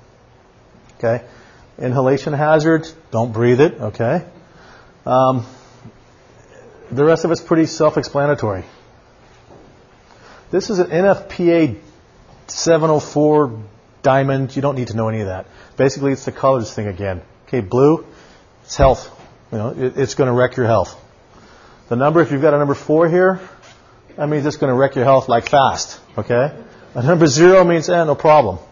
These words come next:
okay? Red one, same thing. A number four up in the red means it's a fire hazard, and it's gonna poof, catch on fire like that. Yellow is reactivity. A number four means it may detonate. It's gonna go kaboom.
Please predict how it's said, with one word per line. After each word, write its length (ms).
okay? 260
Red 160
one, 200
same 260
thing. 300
A 60
number 200
four 260
up 80
in 60
the 60
red 220
means 160
it's 140
a 40
fire 380
hazard, 300
and 80
it's 140
gonna 180
poof, 340
catch 220
on 100
fire 240
like 180
that. 360
Yellow 320
is 120
reactivity. 800
A 80
number 200
four 300
means 280
it 140
may 220
detonate. 600
It's 120
gonna 220
go 180
kaboom. 440